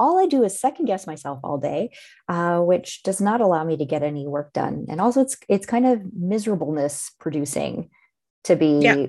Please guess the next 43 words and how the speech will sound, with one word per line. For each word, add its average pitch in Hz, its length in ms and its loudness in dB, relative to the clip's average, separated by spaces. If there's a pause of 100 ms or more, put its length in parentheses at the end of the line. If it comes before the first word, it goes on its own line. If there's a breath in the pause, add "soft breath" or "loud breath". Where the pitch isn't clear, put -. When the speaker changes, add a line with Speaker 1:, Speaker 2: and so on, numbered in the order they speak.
Speaker 2:
obviously. 175 640 2 (400)
Speaker 1:
gaslighting 196 320 4
Speaker 2:
Well, 196 140 6
maybe 185 180 6
not 220 120 6
Speaker 1:
yourself 196 120 8
all - 40 8
Speaker 2:
obviously, 180 480 4
but, 185 160 2
Speaker 1:
day. - 40 -4
Speaker 2:
like, 196 300 0
yeah, 196 280 0
I 208 80 0
mean, 208 220 -4
it's, 196 180 0
Speaker 1:
Yeah. 403 220 6
Speaker 2:
it's, - 260 -8 (520 soft breath)
<laughs> 175 140 -10 (640 loud breath)
yeah, 294 160 2
no, 247 160 4
that 269 200 4
makes 320 220 -4
a 285 40 -2
lot 262 120 2
of 185 80 -4
sense. 277 300 -2
I 185 100 -2
think 254 200 -8
that 240 120 -8
that's 190 500 -2
part 226 200 0
of 214 80 -2
the 196 100 -4
reason 190 440 -4
why 175 640 0 (720 loud breath)
yesterday 202 560 2
going 190 260 2
back 175 240 0
to 180 100 -8
work 214 300 -2
was 180 140 -4
so 180 160 0
exhausting. 151 640 -8